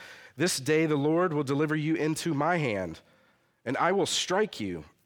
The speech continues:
and take your head from you. And this day I will give the carcasses of the camp of the Philistines to the birds of the air and the wild beasts of the earth, that all the earth may know that there is a God in Israel." Let's pray together.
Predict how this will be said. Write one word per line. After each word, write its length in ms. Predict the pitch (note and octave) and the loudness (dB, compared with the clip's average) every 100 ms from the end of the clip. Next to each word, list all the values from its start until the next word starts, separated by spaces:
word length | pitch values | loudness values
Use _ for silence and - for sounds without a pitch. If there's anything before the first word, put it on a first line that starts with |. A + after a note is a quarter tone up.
| _ | _
and 120 | A#2+ | -6
take 180 | - C#3 | -4 -2
your 120 | D3+ | -2
head 220 | D#3 F3+ | 0 -2
from 160 | E3 C3+ | -2 -4
you. 140 | A#2 | -2
And 100 | A2+ | 0
this 200 | C#3+ D#3+ | 0 -2
day 240 | - E3+ D#3+ | 0 2 2
I 120 | A#2 | 2
will 120 | D3+ | -2
give 180 | C#3+ D3+ | -2 -2
the 80 | D#3 | -4
carcasses 800 | - D#3+ F#3 C#3+ - G#2+ F2+ - - | -2 -2 0 -2 -4 -4 -4 -6 -6
of 60 | |
the 80 | B2+ | -8
camp 360 | - D#3+ E3+ D#3+ | -4 -2 -2 -2
of 60 | |
the 80 | C3 | -6
Philistines 720 | B2 F#3+ F#3+ A#2+ A2 G#2+ - - - - | -2 0 0 -2 -4 -6 -10 -14 -18 -10
to 100 | - | -4
the 80 | C#3+ | -2
birds 400 | C3 D#3 F3 D3+ | 0 2 2 0
of 80 | B2 | -4
the 180 | A#2+ C#3 | 0 2
air 220 | D#3 E3+ | 4 2
and 80 | B2 | 0
the 40 | |
wild 340 | G#2 C3 C3 | 0 0 0
beasts 340 | A#2 C#3+ - - | -2 -4 -4 -6
of 120 | A2+ | -4
the 120 | A2+ | 0
earth, 320 | A2+ D3+ - - - - | 0 0 -4 -16 -20 -10
that 160 | - A#2 | -4 -2
all 260 | C3 D3 F3+ | 0 2 2
the 160 | F#3+ | 2
earth 300 | - C#3+ C#3 | 2 0 0
may 160 | C3+ C3+ | -2 -2
know 520 | B2 D3 D#3 G#2 G#2+ | 0 0 2 2 0
that 200 | A2 A2+ | -2 -4
there 420 | C3 D3+ A#2+ A2+ - | -2 0 0 -2 -4
is 120 | G#2+ | -4
a 120 | A#2 | -4
God 680 | G2 C3+ C#3 C3 G2 G2 F#2+ - - - _ - | -4 -2 0 0 0 -4 -6 -14 -20 -20 _ -6
in 460 | C3 A2 G2 F#2 - _ _ _ _ _ _ | -2 -2 -2 -6 -12 _ _ _ _ _ _
Israel." 540 | A2+ A2 G2 E2 C#2 - - _ _ _ _ _ _ _ _ _ _ _ _ - | -8 -4 -6 -6 -8 -16 -20 _ _ _ _ _ _ _ _ _ _ _ _ -14
Let's 140 | - | -14
pray 200 | - F2+ | -10 -8
together. 400 | E2 E2+ E2 D#2 | -8 -8 -8 -10